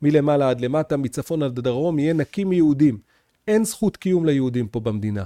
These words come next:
כלום. כל מה שאחרים אומרים לכם זה סיפורים. אנחנו לא מעוניינים שהם יהיו פה בכלל." עכשיו, ממש, לפני קצת, כמה ימים, הוא אמר את זה. אז שמספרים לכם כל מיני סיפורים, אז שתדעו מה, מה הם אומרים בעצמם, להקשיב.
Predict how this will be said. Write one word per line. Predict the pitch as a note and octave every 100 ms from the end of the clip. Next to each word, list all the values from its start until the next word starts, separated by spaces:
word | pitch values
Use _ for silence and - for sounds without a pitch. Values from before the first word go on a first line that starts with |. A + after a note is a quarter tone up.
| -
כלום. | - F3 C3+ G2 _ _ _
כל | G3 G3+ F#3
מה | F3
שאחרים | E3 D#3 D3+ D3+ C#3+
אומרים | C#3 F3+
לכם | F#3+ G3 F3
זה | C#3
סיפורים. | - - B2+ B2 G#2+ -
אנחנו | A#2 - C3+
לא | E3
מעוניינים | D#3+ C#3+ C3+ C#3+
שהם | D3 C3
יהיו | C3+ D#3
פה | - E3+ C#3
בכלל." | F3 D3 - B2+ G2+ F#2+ _ _ _
עכשיו, | - - A#3+
ממש, | F3 F3+ G3 -
לפני | C#3 E3
קצת, | E3 - D#3+ B2+ -
כמה | D#3 D3+
ימים, | D3+ C#3+ G#2+ _ _ _ _ _ _
הוא | B2
אמר | B2 A2+
את | G#2+
זה. | G2+ G2 _ _ _
אז | A#2+
שמספרים | B2+ - B2+ E3+ E3+
לכם | - C#3+
כל | D#3+
מיני | D#3+ D#3 D3+
סיפורים, | - - E3+ G3+ D3
אז | B2+
שתדעו | - C3+ C#3 C3 D#3
מה, | C#3 C#3
מה | C3 D3
הם | D#3
אומרים | C#3+ B2+ C#3
בעצמם, | A#2+ A#2 B2 G#2+
להקשיב. | A2 A2 - A#2+ G2+